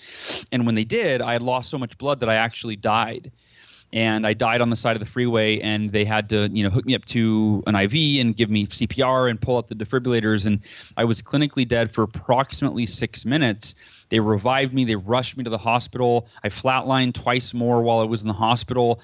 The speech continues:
They br-, brought me back again, and I was in a coma. And six days later, I came out of the coma to be told that I would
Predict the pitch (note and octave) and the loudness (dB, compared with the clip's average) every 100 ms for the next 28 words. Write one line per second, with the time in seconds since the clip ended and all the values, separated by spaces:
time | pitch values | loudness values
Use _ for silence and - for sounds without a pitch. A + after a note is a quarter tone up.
0 | - - G2 F2 B2+ F#2 A#2 A2 C3+ C#3+ | -12 -6 -2 0 -2 -2 -2 0 0 0
1 | C#3 C#3 C#3 C3+ A#2+ C3+ C3+ B2 A#2 - | 0 -2 0 -2 0 0 2 0 -2 -2
2 | A#2 A#2+ A2+ A2 A2 - A#2 A2 G#2+ - | 0 2 2 2 -2 0 0 2 0 0
3 | C3+ C#3 G2 F#2+ - - - - - A#2 | 0 0 0 -2 -8 -20 -18 -18 -2 2
4 | A2 G#2+ - C#3 - B2+ A#2+ A#2+ A#2+ A2+ | 2 2 0 -2 0 0 2 0 2 0
5 | A2+ A#2 A2+ G#2 - D3 C#3 A#2 B2+ A2 | 0 0 0 0 0 0 0 -2 -4 -6
6 | - A#2 G#2+ A2 A2 G#2 | 0 0 2 2 2 0